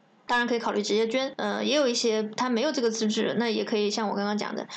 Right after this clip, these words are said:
你选定一个有资质去接受这个款项的一个，呃，基金会的一个项目，或者说其他的一些什么方式，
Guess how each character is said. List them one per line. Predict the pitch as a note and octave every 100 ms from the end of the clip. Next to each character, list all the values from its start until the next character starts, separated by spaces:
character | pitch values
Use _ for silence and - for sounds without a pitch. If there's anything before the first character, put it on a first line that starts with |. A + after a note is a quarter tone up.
| B3+
你 | -
选 | A#3+ A#3 G3
定 | C#4
一 | B3+ G#3+
个 | A3+ A3
有 | F3+
资 | - B3
质 | C4 D4+
去 | - G#3+
接 | A#3
受 | A#3+
这 | A3+
个 | G#3+
款 | G#3 G#3+ G3+
项 | A#3+ A#3
的 | G3+ F#3 - - -
一 | G#3+
个， | A3 G#3+
呃， | G#3 G3 D#3+
基 | G3+ A#3
金 | B3+
会 | C4 C#4
的 | A3
一 | - -
个 |
项 | A3 F#4+ C#4
目， | G#3+ A3 - - -
或 | -
者 | A3
说 |
其 | A3+ A3+
他 | B3 C#4+
的 | A3
一 | G3+
些 | G#3 G3+
什 | G#3+
么 | -
方 | G#3+ B3
式， | D4 - C4+